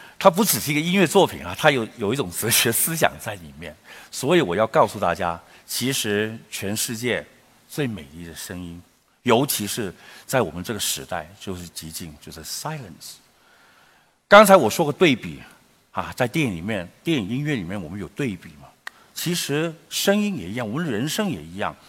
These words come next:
你没有经历过痛苦、孤独，啊，或许一些不开心的时候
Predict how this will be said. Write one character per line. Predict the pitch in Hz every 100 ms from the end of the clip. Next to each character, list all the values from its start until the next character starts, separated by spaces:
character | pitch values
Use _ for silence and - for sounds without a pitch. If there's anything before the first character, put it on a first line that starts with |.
| - - - -
你 | 143
没 | 143 190
有 | 135
经 | 107 175
历 | 170
过 | 143 151 113 80 - _ _
痛 | - 180
苦、 | 123 85 76 -
孤 | 131
独， | 117 82 - _ _ _ _
啊， | 78 73
或 | - 123
许 | 107
一 |
些 | 110
不 | 110
开 | 120 127
心 | 123
的 | 117
时 | 101 101
候 | 98